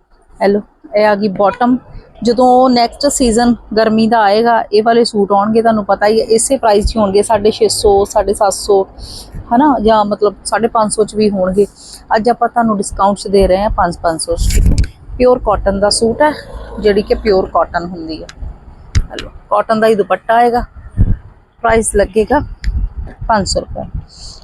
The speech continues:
ਇਹ ਕਾਟਨ ਦਾ ਸੂਟ ਮੈਂ ਉਸ ਦਿਨ ਵੀ ਦਿਖਾਇਆ ਸੀਗਾ, ਇਹ ਕਿਸੇ ਨੇ ਹੋਲਡ ਰਖਵਾਇਆ ਔਰ ਰਹਿ ਗਿਆ, ਤੇ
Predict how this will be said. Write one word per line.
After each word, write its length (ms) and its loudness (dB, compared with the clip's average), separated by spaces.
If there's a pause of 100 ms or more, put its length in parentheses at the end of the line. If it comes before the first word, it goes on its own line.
(140)
ਇਹ 40 0
ਕਾਟਨ 520 -2
ਦਾ 80 2
ਸੂਟ 200 -4
ਮੈਂ 160 4
ਉਸ 140 0
ਦਿਨ 160 0
ਵੀ 80 2
ਦਿਖਾਇਆ 340 2
ਸੀਗਾ, 280 0
ਇਹ 80 2
ਕਿਸੇ 240 -4
ਨੇ 100 0
ਹੋਲਡ 320 0
ਰਖਵਾਇਆ 360 2
ਔਰ 120 0
ਰਹਿ 220 0
ਗਿਆ, 140 0 (760)
ਤੇ 200 -2